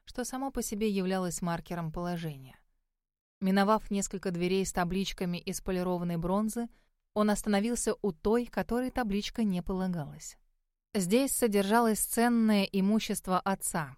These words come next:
только не вещи, а люди. Точнее, сейчас там обитал всего один человек — дикарь. Юноша приложил ладонь к сканеру, механизм пискнул, замок лязгнул. Габриэль переступил порог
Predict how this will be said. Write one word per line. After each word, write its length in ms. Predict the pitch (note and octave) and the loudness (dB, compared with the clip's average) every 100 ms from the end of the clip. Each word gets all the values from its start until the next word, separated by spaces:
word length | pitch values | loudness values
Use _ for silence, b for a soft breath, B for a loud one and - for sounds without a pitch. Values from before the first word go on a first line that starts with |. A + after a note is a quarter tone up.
| _ | _
только 260 | - G3 A#3 | -4 -2 2
не 160 | A3+ A#3+ | 2 2
вещи, 480 | C#4 - - E3 - | 0 -4 -8 -14 -12
а 160 | - E3 | -4 0
люди. 460 | F3+ A3 E3 D3+ - _ _ _ _ _ | 2 2 0 -4 -10 _ _ _ _ _
Точнее, 440 | - F#3 - C4+ D4 | -6 -4 -2 0 0
сейчас 500 | - C4+ A#3+ B3+ - | -2 -2 0 0 0
там 240 | A3+ A3+ | 2 2
обитал 460 | G#3+ G3 F#3+ G3+ G#3 | 2 0 0 0 0
всего 380 | - G3+ F#3 G3+ | -2 -2 0 0
один 320 | G3 F#3+ A#3+ | 0 0 0
человек — 640 | A3+ - D#3 D#3 C#3 - - _ _ | -2 -2 -2 -4 -8 -14 -20 _ _
дикарь. 600 | E3+ F#3+ - E3+ - - _ _ _ _ _ _ _ _ _ | -2 -2 0 -4 -6 -14 _ _ _ _ _ _ _ _ _
Юноша 440 | F#3+ B3 C4 - | 0 2 2 0
приложил 480 | B3+ A#3 A3 G#3+ A3+ | 0 2 2 4 2
ладонь 320 | G#3 F#3+ G3 | 4 2 0
к 80 | F#3 | -2
сканеру, 520 | - F#3+ F3 F3 G3+ - _ _ _ - | -4 -2 0 0 -4 -8 _ _ _ -4
механизм 600 | G3 - A3 A#3+ A3+ G3+ | -2 0 0 2 2 0
пискнул, 560 | - G#3+ A3 - A#3+ - _ | 0 -2 -2 -4 -6 -8 _
замок 420 | F3+ F#3+ G#3+ A3+ | 0 2 2 0
лязгнул. 500 | G#3 E3+ E3+ D3+ C3+ - _ _ _ _ _ _ _ _ - | -2 -2 -4 -10 -12 -20 _ _ _ _ _ _ _ _ 0
Габриэль 480 | F#3+ G3+ G#3+ A3+ | 2 6 6 4
переступил 560 | G#3+ G3+ F#3+ G#3 G#3 G3 | 2 0 0 -2 0 0
порог 440 | - F3+ G3 A3+ | 2 2 2 0